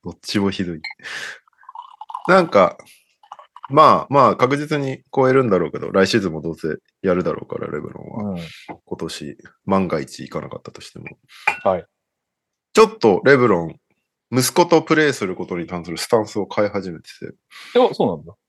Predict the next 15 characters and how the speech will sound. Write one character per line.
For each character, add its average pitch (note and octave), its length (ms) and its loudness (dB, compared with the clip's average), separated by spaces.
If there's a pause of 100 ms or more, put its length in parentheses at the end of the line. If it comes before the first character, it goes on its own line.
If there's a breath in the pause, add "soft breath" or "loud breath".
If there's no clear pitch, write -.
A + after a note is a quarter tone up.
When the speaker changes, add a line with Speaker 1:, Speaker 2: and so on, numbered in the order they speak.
(160)
Speaker 1:
な E3+ 100 6
ん E3 60 -2
か - 300 2
ず D#3 120 -4
っ - 20 -2
と D#3+ 140 -2
さ、 C3+ 180 8
も G2 280 0
う - 80 -18
ど D3 220 4
こ E3 140 6
い-、 C#3 120 0 (440)
ど C#3+ 160 -2
こ C3 140 2
に、 F#2 300 -8